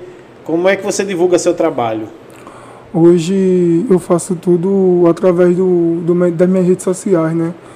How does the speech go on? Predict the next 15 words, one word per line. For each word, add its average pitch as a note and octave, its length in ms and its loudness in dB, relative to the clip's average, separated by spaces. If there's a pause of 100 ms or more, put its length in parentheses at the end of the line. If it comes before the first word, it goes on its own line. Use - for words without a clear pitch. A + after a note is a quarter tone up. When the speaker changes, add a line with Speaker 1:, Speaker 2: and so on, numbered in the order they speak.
(720)
Speaker 2:
É, E3 680 2 (840)
quando F3 880 6 (160)
eu F#3 80 4
não G3 100 2
tinha G3+ 140 0
oportunidade, F#3+ 800 0
é, G#3 180 0
era G#3 200 0
meio G#3+ 200 2
difícil, F#3+ 580 -2
né? F3+ 180 0
A F#3 100 0
pessoa F3+ 320 2
dizer, E3+ 320 0
rapaziada, F#3 760 -4